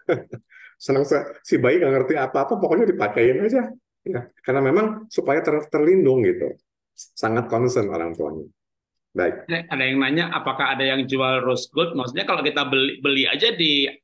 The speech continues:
Speaker 2: di link, apa namanya, online kan semuanya tersedia stoknya, Pak ya?
Speaker 1: Ya, betul.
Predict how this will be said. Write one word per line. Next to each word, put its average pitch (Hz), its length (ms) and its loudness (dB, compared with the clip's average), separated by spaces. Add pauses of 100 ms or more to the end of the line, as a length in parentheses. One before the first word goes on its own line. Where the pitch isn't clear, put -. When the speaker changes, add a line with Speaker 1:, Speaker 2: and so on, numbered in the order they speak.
(300)
Speaker 2:
di 131 560 0
link, 127 640 -2
apa - 240 -6
namanya, 135 400 -2
online 143 400 -2
kan 220 160 -4
semuanya 156 400 -2
tersedia 123 480 -4
stoknya, 175 400 -2
Pak 135 160 -4
ya? 165 80 -4 (400)
Speaker 1:
Ya, 160 240 2
betul. - 480 0